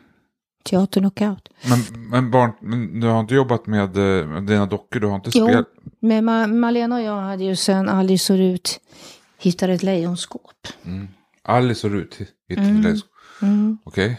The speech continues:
Speaker 2: och vad innehöll det lejonskåpet?
Speaker 1: Det innehöll, eh, en jävla massa medlemmar, alltså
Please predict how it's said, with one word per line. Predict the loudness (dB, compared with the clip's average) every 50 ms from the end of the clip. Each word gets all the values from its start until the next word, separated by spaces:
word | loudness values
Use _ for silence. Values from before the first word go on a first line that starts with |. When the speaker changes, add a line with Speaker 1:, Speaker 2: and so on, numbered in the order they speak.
| -6 -6
Speaker 2:
och | -2
vad | 0 2 2
innehöll | 2 2 2 2 0 2 2
det | 2 2 2
lejonskåpet? | 4 4 4 4 4 2 0 -2 -6 -6 -4 -4 -8 -8 -10 -16 -16 -14 -12 -12 -10 -10 -10 -10 -12 -14 -14 _ 2
Speaker 1:
Det | 2 4 4
innehöll, | 4 2 2 2 2 2 2 2 2 2 2 0 0 -2 -2 -2
eh, | -2 -2 -2 -2 -4 -6 -8 -10 -14 -14 -14 _ _ _ _ _ _ _ _ _ _ _ _ _ _ _ _ _ _ _ _ _ 0
en | 0 0 2 0
jävla | 0 0 0 0
massa | 0 0 0 0 0 2
medlemmar, | 2 2 2 2 0 0 0 0 0 0 0 0 0 0
alltså | 0 0 0 0 -2 0 0 -2 -4